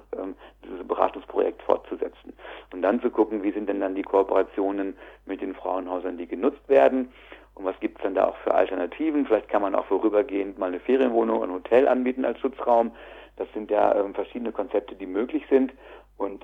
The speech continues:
ähm, wo es auch eine Anonymität möglicherweise geben kann. Und ich glaube, da ist es gut,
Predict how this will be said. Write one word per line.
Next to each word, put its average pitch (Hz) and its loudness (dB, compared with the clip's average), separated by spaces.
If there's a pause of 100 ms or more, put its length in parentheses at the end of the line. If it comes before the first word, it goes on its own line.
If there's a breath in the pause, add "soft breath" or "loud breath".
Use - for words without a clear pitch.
(120)
ähm, 95 2
wo 101 4
es 95 -6
auch - 2
eine 101 0
Anonymität 98 -2
möglicherweise 92 -2
geben 139 0
kann. 120 0 (480 loud breath)
Und 98 -8
ich - -12
glaube, 101 6
da 104 8
ist 110 6
es 110 -4
gut, 123 0